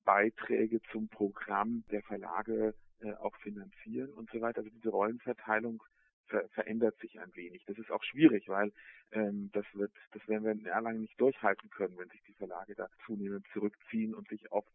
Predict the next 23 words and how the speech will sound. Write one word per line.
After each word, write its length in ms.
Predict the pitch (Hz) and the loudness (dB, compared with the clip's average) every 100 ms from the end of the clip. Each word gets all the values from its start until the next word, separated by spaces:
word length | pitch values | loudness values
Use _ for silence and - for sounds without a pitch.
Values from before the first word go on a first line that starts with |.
| _ - | _ -18
äh, 120 | 104 98 87 _ - 90 | -16 -16 -20 _ -20 -12
rein 340 | 85 87 113 113 | -6 -4 -6 -6
ihre 340 | 107 104 98 _ - - | -2 2 0 _ -14 -6
Messepräsenz 720 | 107 131 - 98 - - - - - | 2 2 2 -10 -8 -12 -14 -20 -12
konzentrieren. 800 | 101 - - - - 180 85 208 _ - - - | -12 -12 -18 -20 -16 -16 -16 -20 _ -20 -20 0
Also, 340 | 110 120 120 - - | 4 6 6 4 -2
um 160 | 110 107 | -6 0
da 180 | 104 101 | 0 0
drauf 180 | 104 101 - | -4 -6 -4
zurückzukommen, 720 | 113 117 - 110 113 104 98 - - | -2 -2 -2 -4 -2 -4 -6 -12 -14
ich 400 | 110 - - - _ _ _ _ _ | -14 -14 -20 -20 _ _ _ _ _
bin 100 | 117 | -2
natürlich 500 | 113 107 - 127 120 | 0 0 0 0 0
enttäuscht 420 | 104 107 110 123 | -2 2 0 2
darüber, 540 | 127 - 127 127 123 120 - | -2 0 0 6 4 4 -2
gar 120 | 104 | -2
keine 260 | 104 98 | -2 -10
Frage, 460 | - 92 92 117 123 - - - - - | -8 -4 -2 0 0 -2 -20 -20 -14 0
dass 180 | 110 107 - - - - | 2 2 -6 -20 -16 -8
Tokyopop 600 | 113 - 110 110 107 - _ _ - | -6 -4 -2 -2 -2 -6 _ _ -10
unsere 420 | 113 113 113 107 | -8 -2 0 0
Bemühungen 580 | 110 107 127 143 127 110 | -2 -2 0 0 -2 -4
in 260 | 110 104 | -12 -12